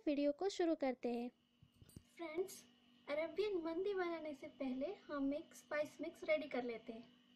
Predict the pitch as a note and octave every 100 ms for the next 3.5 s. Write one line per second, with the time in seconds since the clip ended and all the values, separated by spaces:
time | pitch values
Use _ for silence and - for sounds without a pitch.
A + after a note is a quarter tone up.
0 | _ - - _ - C4+ - D#4+ D4 D#4
1 | D4+ D4+ D4+ D4 D4 E4 G4+ - - -
2 | - - - - - - - D#4 D#4+ C4+
3 | C4+ C4 - D#4 G4+